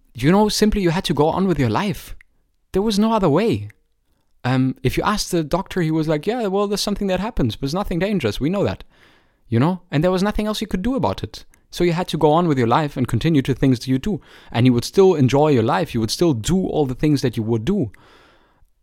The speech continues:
Um, but in today's society, we have the accessibility of the internet, of the knowledge to Google tinnitus and to see how many people get so upset. And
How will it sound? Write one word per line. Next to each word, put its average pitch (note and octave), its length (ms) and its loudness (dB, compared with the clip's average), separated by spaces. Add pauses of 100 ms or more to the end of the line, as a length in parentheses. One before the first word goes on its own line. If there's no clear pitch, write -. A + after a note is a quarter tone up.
Um, A#2 520 0 (260)
but D3 140 0
in E3 120 2
today's D#3+ 380 0
society, F3 680 -2
we C3+ 240 0
have D3 460 -2 (520)
the - 220 0
accessibility C3+ 640 0
of C3+ 80 0
the C#3+ 120 -4
internet, D3+ 380 -2
of A2+ 200 -8
the A#2 80 0
knowledge C3+ 520 2
to A2+ 320 -2
Google D#3+ 280 4
tinnitus D#3 520 0
and - 300 -2
to A#2+ 140 -4
see F3 480 -2 (240)
how C#3 120 2
many C#3+ 200 4
people C#3 300 -2
get G#2 180 -4
so E3+ 240 0
upset. - 520 -4 (640)
And A#2 320 2